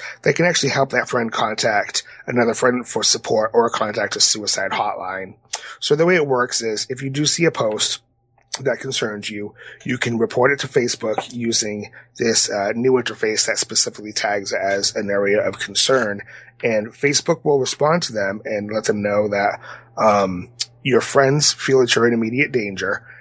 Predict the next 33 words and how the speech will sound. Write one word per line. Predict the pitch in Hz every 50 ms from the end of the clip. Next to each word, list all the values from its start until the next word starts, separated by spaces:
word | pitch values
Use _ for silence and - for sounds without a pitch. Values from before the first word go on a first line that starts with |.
| - _ _
and | - 117 110 107 107
you | 107
can | 104 117 110 110
call, | - - - 104 101 101 104 101 104 - - - - - - _ _ _ _ -
um, | 147 - - 98 98 113 117 -
emergency | 147 127 120 117 120 123 120 - 117
services | - - 160 165 165 165 147 - - 101 104 110 - - - - - _ _ _ _
or | - 127 120 110 107 104 104 120
get | 117 127 117 - -
other | 107 107 107
type | - - 123 117
of | 104 -
help, | - 135 123 117 113 -
and, | 113 110 110 117
and, | 117 110 107 104 101
uh, | 104 98 95 95 95 - - - - _
they'll | - 131 127
connect | 123 - - 131 123 123 - - -
you | 104 98 92 95 - -
with | 110 104 101 - -
a | 107
trained | 104 - - 113 107 104 -
helper, | - - 104 101 98 - 98 95 95 95 92 - - - - _
or | - 113 110 104 104 101
they'll | 107 104 104
connect | - - - 110 107 104 98 - -
you | 104 101 98 -
to | - - 107 101 101 98
a | 98 98
friend | 95 - - 110 104 104 101 104 -
that | - 104 95 90 95
you, | 101 104 101 98 95
um, | 95 95 92 90 92 -